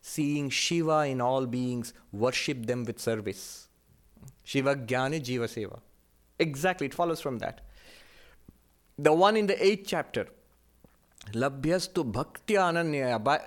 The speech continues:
it is attainable by one pointed devotion,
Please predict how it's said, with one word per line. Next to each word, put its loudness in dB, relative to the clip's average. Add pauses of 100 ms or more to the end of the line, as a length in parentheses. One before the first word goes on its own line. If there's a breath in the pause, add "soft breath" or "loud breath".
it 0
is 2
attainable 2
by 2 (180 loud breath)
one 0
pointed -2
devotion, 0